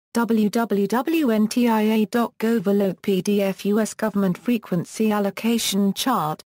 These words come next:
Ground Wave M F and H F Propagation. Introduction to H F Propagation. I P S Radio and Space Services, Sydney, Australia.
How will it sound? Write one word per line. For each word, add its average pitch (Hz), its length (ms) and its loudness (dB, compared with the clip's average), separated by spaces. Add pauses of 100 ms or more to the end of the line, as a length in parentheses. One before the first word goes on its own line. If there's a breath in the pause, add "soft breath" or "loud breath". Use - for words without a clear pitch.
(140)
Ground 214 360 0
Wave 233 340 2
M 208 160 2
F 208 220 0
and 196 160 2
H 208 280 0
F 202 260 -2
Propagation. 156 840 -4 (680)
Introduction 233 760 0
to - 160 -2
H 226 240 -2
F 226 240 0
Propagation. 160 840 -4 (680)
I 196 120 0
P 214 320 0
S 202 220 -4
Radio 190 400 0
and 180 120 0
Space 240 360 -2
Services, 170 720 -4 (240)
Sydney, 220 480 0
Australia. 190 800 0